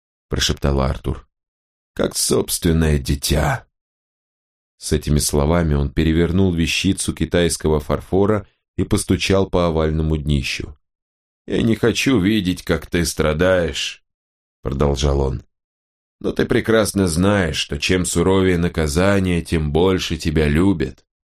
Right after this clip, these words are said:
Давид уже несколько раз доказывал, как много ты для него значишь. Однако он покрыт бронёй из гордости и спеси, и это мешает ему открыться тебе. Мы вместе пробьём эту броню,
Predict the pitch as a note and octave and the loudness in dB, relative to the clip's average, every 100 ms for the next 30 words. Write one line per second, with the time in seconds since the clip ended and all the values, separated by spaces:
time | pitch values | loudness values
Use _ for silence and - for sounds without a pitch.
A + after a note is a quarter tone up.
0 | _ _ _ _ - D3+ E3+ - A2+ A#2 | _ _ _ _ 0 2 2 2 2 2
1 | A#2 A2+ - A#2+ - G#2 B2 G#2 D#2 E2 | 2 0 0 -2 0 2 2 0 0 -2
2 | G2+ G2+ E2 E2+ E2 F2 D#2 D#2+ D#2+ F2+ | 2 2 2 2 0 -2 -2 -2 2 2
3 | F#2 E2+ D#2+ E2+ D#2+ D#2 D2 D#2 D#2 D2 | 2 0 -2 -2 -2 0 2 2 2 0
4 | D#2+ D2+ C#2+ - C2 - - _ _ _ | 0 0 -2 -4 -4 -8 -10 _ _ _
5 | _ _ A2 A2 C#3 A2 A#2 G#2 A#2 - | _ _ -2 2 2 2 0 0 -2 0
6 | B2 G#2+ F2 F#2+ F2+ F2+ A2 A2+ G2+ E2 | 0 2 2 2 2 2 2 2 2 0
7 | D2 F#2+ G2 F2+ F2+ E2+ - F2+ F2 D#2 | 0 2 2 2 -2 -4 -2 0 0 0
8 | - G2+ A2 G#2 - - D2+ - _ _ | -2 0 2 2 0 -4 -4 -6 _ _
9 | _ - G2+ F2+ F2+ F#2 - G2 F#2+ F2+ | _ -2 0 2 2 2 2 2 2 0
10 | F2 E2+ F2 F2 E2+ - E2 F2+ E2 - | -2 0 0 0 -2 -4 -2 0 -2 -4
11 | D#2 - C2+ C#2+ - - _ _ _ _ | -2 -2 -2 -4 -4 -10 _ _ _ _
12 | _ _ _ - C3+ F#2 A#2 A2+ G2+ - | _ _ _ -2 2 4 4 2 0 0
13 | G2 - F2+ E2+ D#2+ F2 E2+ E2+ D#2+ E2 | -2 0 0 0 0 0 0 -2 -2 -2
14 | D#2 D2+ D2+ D2 C#2+ | 0 0 0 0 -4